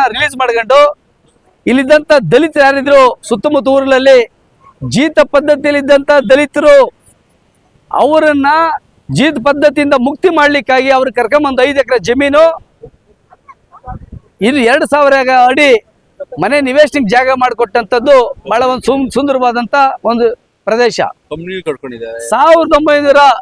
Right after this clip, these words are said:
Speaker 1: ಎಂಬತ್ತೆರಡರಲ್ಲಿ ಸರ್ಕಾರ ಕೆ ಡಿ ಬಿ ಮುಖಾಂತರ ಕೈಗಾರಿಕೆಗಳು ಮಾಡ್ಬೇಕಂತ ಹೇಳಿ ತೀರ್ಮಾನ ಮಾಡಿದಾಗ, ನಮ್ಮೂರಿನ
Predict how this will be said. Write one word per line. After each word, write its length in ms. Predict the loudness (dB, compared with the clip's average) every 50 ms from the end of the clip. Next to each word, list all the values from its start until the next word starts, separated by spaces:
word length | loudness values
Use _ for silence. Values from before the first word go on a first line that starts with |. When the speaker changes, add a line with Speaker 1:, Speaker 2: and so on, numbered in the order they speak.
| -8 _ _ _ _ _ _ _ _ _ _ _ _ _ _ _ _ _ _ _ _ -4
Speaker 1:
ಎಂಬತ್ತೆರಡರಲ್ಲಿ 1080 | -2 0 2 2 0 2 2 2 2 2 2 0 0 0 0 0 0 2 4 4 6 4 4 2 -2 _ _ _ _ _ _ _ _ -8
ಸರ್ಕಾರ 480 | -2 -2 -2 0 0 0 2 4 4 2 2 0 0
ಕೆ 220 | 0 2 2 2 2
ಡಿ 100 | 0 0
ಬಿ 100 | 0 -2
ಮುಖಾಂತರ 420 | -2 -2 -2 -2 -2 -2 0 2 2 4 2 2 2 0
ಕೈಗಾರಿಕೆಗಳು 580 | -2 0 2 2 0 0 0 -2 -2 -2 0
ಮಾಡ್ಬೇಕಂತ 480 | 0 0 0 0 0 -2 -2 -4 -4 -4
ಹೇಳಿ 120 | -4 -4
ತೀರ್ಮಾನ 360 | -4 -4 -4 -2 -2 -2 -2 -2 -2
ಮಾಡಿದಾಗ, 260 | -2 -2 -2 0 2 2 2 2 2 0 _ _ _ _ _ _ _ -20 -20 -16 -8 -6 -4
ನಮ್ಮೂರಿನ 380 | -2 0 0 0 0 0 0